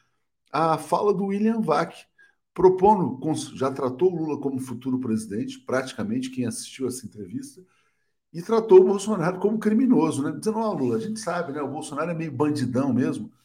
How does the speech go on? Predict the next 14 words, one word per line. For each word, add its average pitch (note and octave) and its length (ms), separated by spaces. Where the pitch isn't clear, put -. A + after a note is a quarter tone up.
mas C#3+ 320
pra F#3 220
pacificar F3+ 560
o D3 80
Brasil, B2+ 600
você - 120
não F#3 160
quer D#3+ 220
dar D3 120
uma C#3+ 160
anistia C#3+ 600
ao A#2+ 240
<laughs> C3 40
Bolsonaro?" B2+ 760